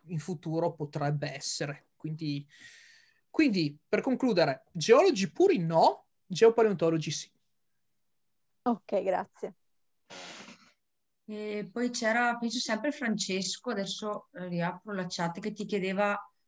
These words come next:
Speaker 3: eh, qualcosa sui velociraptor, però devo riguardare
Speaker 1: Ah,
Speaker 3: la
Speaker 1: penso che se mi piacciono i velociraptor.
Speaker 3: Eh.
Speaker 1: Ah, allora, devo essere sincero, quando avevo quattordici, quindici anni ero molto interessato ai raptor,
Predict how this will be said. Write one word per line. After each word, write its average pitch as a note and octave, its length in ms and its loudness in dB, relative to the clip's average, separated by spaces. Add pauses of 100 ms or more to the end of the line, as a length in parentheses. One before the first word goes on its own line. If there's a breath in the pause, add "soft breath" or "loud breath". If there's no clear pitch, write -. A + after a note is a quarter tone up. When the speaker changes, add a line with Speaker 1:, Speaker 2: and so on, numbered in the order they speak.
(100)
Speaker 3:
eh, F#3 260 -4
qualcosa F#3+ 280 0
sui G3 180 -4
velociraptor, F3 880 0
però F3 200 -4
devo F3 160 -2
riguardare F3 360 4
Speaker 1:
Ah, G3 120 8
Speaker 3:
la F3 40 4
Speaker 1:
penso G#3+ 400 6
che G#3+ 360 6
se - 300 -2
mi G3 120 2
piacciono G3 480 2
i F#3+ 60 0
velociraptor. D3+ 920 0
Speaker 3:
Eh. E3 180 0 (340 loud breath)
Speaker 1:
Ah, A3+ 240 2
allora, A#3+ 340 10
devo C#4+ 280 6
essere G4+ 200 4
sincero, D#3 600 2 (100)
quando G4+ 280 6
avevo F#3 600 6 (120)
quattordici, C#4+ 540 2
quindici G#3 340 -4
anni A#3+ 180 4
ero A3+ 200 6
molto A#3 280 2
interessato E3+ 540 0
ai D#3+ 80 2
raptor, C#3+ 560 -2